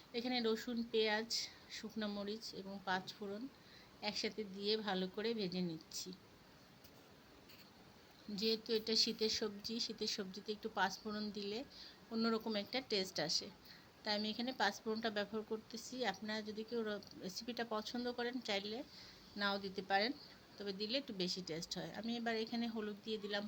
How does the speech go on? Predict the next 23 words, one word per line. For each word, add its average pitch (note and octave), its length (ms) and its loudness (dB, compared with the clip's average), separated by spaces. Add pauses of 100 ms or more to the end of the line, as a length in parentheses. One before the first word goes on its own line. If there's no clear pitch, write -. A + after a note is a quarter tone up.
পরিমাণ G3+ 320 -2 (120)
মতো। F#3+ 220 -8 (600)
আমার A3+ 160 4 (120)
ভাজিতে A3 340 0 (100)
যে G#3 60 2 (100)
পরিমাণ G3+ 380 2
হলুদ F#3+ 240 -2 (120)
লাগে G3 240 0
আমি G3+ 160 -2
সেই G3 160 -4
পরিমাণ G3+ 320 -4
হলুদ F#3 280 -4
দিয়ে F#3 160 0
দিলাম। F3 160 -4 (120)
এবার A3 180 -2 (720)
আমি A3 140 2 (160)
আগে G#3 260 0
দিয়ে G#3 180 2
দিলাম G#3+ 180 4 (120)
আলুটা, G3 340 2 (160)
যেহেতু G#3+ 260 0
আলুটা G3 280 -2
একটু G#3+ 120 -8